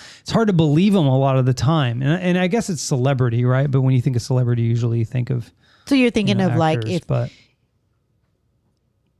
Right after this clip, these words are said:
Speaker 2: if you're playing a role that's, like, violent,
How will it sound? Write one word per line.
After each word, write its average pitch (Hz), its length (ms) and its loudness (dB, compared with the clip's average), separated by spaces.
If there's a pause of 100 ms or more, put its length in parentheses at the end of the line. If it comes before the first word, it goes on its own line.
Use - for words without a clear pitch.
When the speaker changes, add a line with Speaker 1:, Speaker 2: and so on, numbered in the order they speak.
(160)
Speaker 2:
if 196 180 -4
you're 190 100 0
playing 208 440 0
a 165 80 0
role 160 520 0 (1300)
that's, 180 360 -2
like, 156 180 -4 (520)
violent, 151 580 -2